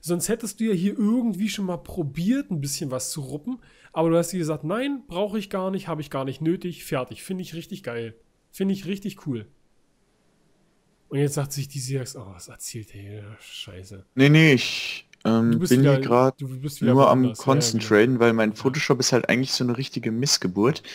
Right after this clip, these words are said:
Speaker 2: Wenn man da eine Ebene kopiert, also wenn ich das erste Mal in einer neu-, in einem neuen Dokument eine Ebene kopiere, dauert es einfach zweihundert Jahre und dann dauert es so eine Sekunde. So total behindert irgendwie, keine Ahnung.
Speaker 1: So, jetzt gucken wir hier nochmal einen Queen Walk an.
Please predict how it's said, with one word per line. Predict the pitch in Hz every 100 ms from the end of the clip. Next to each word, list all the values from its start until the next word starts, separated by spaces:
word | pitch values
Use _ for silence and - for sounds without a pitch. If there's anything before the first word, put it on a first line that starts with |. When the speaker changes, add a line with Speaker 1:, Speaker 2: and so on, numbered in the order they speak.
| - - -
Speaker 2:
Wenn |
man | 107 120
da | 123
eine | 127
Ebene | - 160 131
kopiert, | - - - - 135 170 -
also | 113
wenn | 120
ich | 147 160 - _
das | 143 -
erste | - 202 - 170
Mal | 160 156
in | 127
einer | 120 127 120
neu-, | 120 123
in | 117
einem | 104 127
neuen | 135 156
Dokument | 147 - 131 151
eine | 165 147
Ebene | 156 151 117
kopiere, | - 104 143
dauert | 131 131 139
es | -
einfach | 135 127
zweihundert | - - 147 196 170 160 143
Jahre | 127 107 98
und | 101
dann | 117
dauert | 131 135
es | -
so |
eine | - 147
Sekunde. | 123 - 90 82 _ _ _ _ _ _ _ _ _ _
So | - 113
total | 113 - 147 135 - 110 - -
behindert | 117 113 101 90
irgendwie, | 95 92
keine | - 117 98
Ahnung. | 87 90 - _ _ _ _ _ _ _ _
Speaker 1:
So, | -
jetzt | 113 -
gucken | - - 123
wir | 110
hier | 110
nochmal | 110 98 120 117
einen | 120
Queen | - 127 135
Walk | 143 143
an. | 165